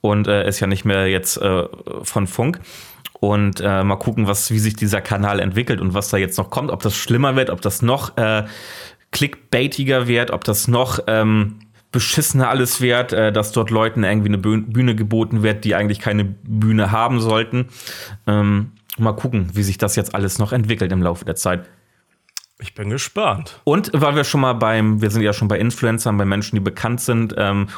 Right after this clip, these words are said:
Speaker 1: oder bei Creatoren. <laughs> Ist jetzt auch schon ein bisschen her, aber wir haben noch nicht drüber geredet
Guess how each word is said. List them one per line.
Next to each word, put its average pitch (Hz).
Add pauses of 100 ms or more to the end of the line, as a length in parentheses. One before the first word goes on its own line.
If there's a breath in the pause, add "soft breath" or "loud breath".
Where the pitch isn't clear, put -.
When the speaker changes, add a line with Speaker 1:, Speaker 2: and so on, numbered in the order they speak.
Speaker 1:
oder 98
bei 92
Creatoren. 110 (640 loud breath)
<laughs> -
Ist 104
jetzt 107
auch 117
schon 120
ein -
bisschen 120
her, 120 (320 loud breath)
aber 107
wir 110
haben 110
noch 110
nicht 104
drüber 104
geredet 104